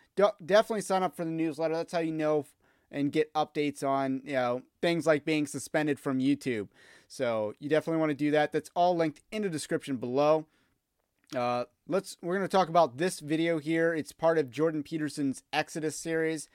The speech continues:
I find it pretty ironic, but not really ironic, but very much, uh, it, it's kind of a signal in your face when, you know, that he has six point six six million subscribers, uh, on YouTube, and Jordan Peterson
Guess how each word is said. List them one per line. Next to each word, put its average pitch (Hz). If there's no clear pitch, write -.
I 156
find 196
it 190
pretty 180
ironic, 156
but 139
not 156
really 160
ironic, 131
but 127
very 233
much, -
uh, 160
it, 190
it's 208
kind 269
of 254
a 185
signal 190
in 170
your 147
face 175
when, 139
you 156
know, 135
that 143
he 147
has 139
six -
point 160
six -
six -
million 165
subscribers, 139
uh, 123
on 151
YouTube, 127
and 113
Jordan 170
Peterson 156